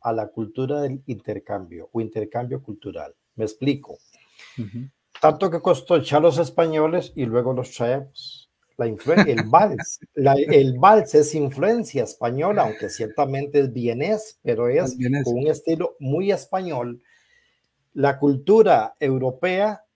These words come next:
Speaker 1: se trae de nuevo porque resulta ser que en mil ochocientos veinte se exporta el café primero a Sudamérica y a partir de mil ochocientos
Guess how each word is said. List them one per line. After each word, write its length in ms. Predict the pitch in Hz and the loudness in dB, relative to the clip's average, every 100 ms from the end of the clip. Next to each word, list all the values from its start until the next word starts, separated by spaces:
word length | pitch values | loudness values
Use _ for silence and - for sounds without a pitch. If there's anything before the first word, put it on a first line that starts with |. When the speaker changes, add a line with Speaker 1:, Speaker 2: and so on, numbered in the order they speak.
| _ | _
Speaker 1:
se 220 | - 135 | -4 -4
trae 320 | - 165 180 | 2 6 6
de 140 | 202 196 | 4 0
nuevo 460 | 185 180 175 196 - | -2 -4 -4 -6 -8
porque 240 | 117 120 | -8 -8
resulta 480 | 110 107 131 131 156 | -8 -8 -8 -4 -4
ser 200 | 170 156 | -4 -6
que 100 | 117 | -8
en 80 | 113 | -8
mil 120 | 120 | -8
ochocientos 640 | 135 143 135 139 135 139 | -6 -8 -6 -8 -6 -4
veinte 380 | 139 156 - 101 | -4 -4 -6 -12
se 140 | - | -12
exporta 480 | 95 - - 120 143 | -16 -16 -10 -8 -6
el 100 | 135 | -8
café 320 | 135 127 143 | -8 -6 -6
primero 400 | 135 104 101 107 | -6 -10 -10 -8
a 60 | 113 | -10
Sudamérica 600 | 127 131 131 147 143 127 | -6 -4 0 0 0 -4
y 80 | 110 | -4
a 120 | 104 | -6
partir 400 | 98 - 131 139 | -10 -10 -8 -6
de 100 | 120 | -6
mil 160 | 110 120 | -8 -10
ochocientos 760 | 123 127 120 127 127 135 | -10 -14 -12 -12 -8 -10